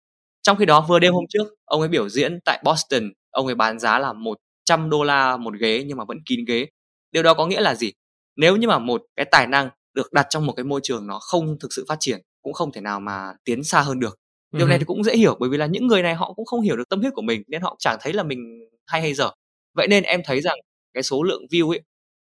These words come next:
Speaker 1: mặc dù là cái số lượng view nó có quyết định đến cái chất lượng của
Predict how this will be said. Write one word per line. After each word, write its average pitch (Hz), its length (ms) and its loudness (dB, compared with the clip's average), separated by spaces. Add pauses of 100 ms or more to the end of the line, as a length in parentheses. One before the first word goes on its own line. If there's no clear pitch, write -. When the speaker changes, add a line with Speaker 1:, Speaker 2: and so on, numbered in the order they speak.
Speaker 1:
mặc 175 100 6
dù 170 160 0
là 160 80 2
cái 151 100 0
số 151 160 -2
lượng 190 180 0
view 165 260 2
nó 135 140 -4 (100)
có 123 160 0
quyết 220 200 -6
định 202 140 -2 (120)
đến 113 180 -6
cái 131 60 -10
chất 226 160 -4
lượng - 260 -2
của 107 240 -4